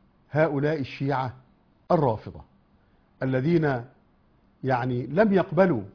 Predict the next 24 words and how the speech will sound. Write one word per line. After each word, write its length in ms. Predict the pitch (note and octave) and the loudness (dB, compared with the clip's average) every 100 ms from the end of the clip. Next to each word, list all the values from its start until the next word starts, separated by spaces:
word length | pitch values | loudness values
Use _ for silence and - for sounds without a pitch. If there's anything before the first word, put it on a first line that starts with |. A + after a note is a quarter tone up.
| _ _ _ _ _ _ _ _ C#3 | _ _ _ _ _ _ _ _ -4
إمامة 760 | D3+ E3 E3 D3 D3+ C3+ B2 B2+ _ _ _ _ _ _ _ _ - | 2 2 2 0 0 0 -2 -6 _ _ _ _ _ _ _ _ -2
أبي 160 | C#3+ | 0
بكر 340 | C#3+ D#3 G#2+ F#2+ E2 _ - | 4 2 0 -14 -16 _ -8
وعمر 380 | A#2+ E3 D3+ | -2 0 0
وعثمان، 520 | B2+ G2+ G2 A#2+ A#2 E2+ - _ _ _ _ _ _ _ _ | -2 -4 -6 -6 -6 -6 -16 _ _ _ _ _ _ _ _
ثم 260 | F#3+ G3 | 0 0
بعد 240 | E3 D3 C3+ | 0 0 -2
ذلك 360 | C#3 F3+ E3 - _ _ _ _ _ - | 2 2 2 -4 _ _ _ _ _ 2
كان 220 | F#3+ F3 | 4 6
لهم 360 | F3 F3+ D#3+ | 4 2 2
موقف 440 | E3 F#3+ F#3+ F3 E3 C#3+ A#2+ - | 4 4 2 -4 -4 -6 -8 -8
عظيم 600 | C3+ C3+ F#3+ F#3+ A#2 - _ _ _ _ | -4 0 2 2 0 -8 _ _ _ _
من 120 | C3 C3+ | -4 -2
صحابة 460 | D3 - F3+ C#3+ D3+ | -4 -2 -2 0 -2
النبي 360 | B2 B2 E3 | -4 -2 -4
الأمين 540 | C#3 C3 B2+ D#3 A#2+ F#2+ - _ _ _ | -4 -4 -2 -2 -2 -6 -16 _ _ _
صلى 260 | - D3+ C3+ | -2 0 0
الله 380 | B2+ C#3+ B2 | 0 0 0
عليه 360 | A#2+ B2 B2 A2 | -2 -2 -2 -4
وآله 420 | A#2 D3 B2+ A2+ | -6 -4 -4 -4
وصحبه 440 | G#2+ G#2 E2+ C3 A#2 | -8 -12 -12 -12 -10
وسلم، 380 | G2+ D#3+ C3+ E2+ - _ _ _ _ _ _ - | -10 -10 -12 -14 -20 _ _ _ _ _ _ -4
وكان 380 | C#3 G#3+ G#3 F#3 | -2 4 4 4
أيضًا 500 | F#3 G3+ E3 B2+ | 2 0 0 -4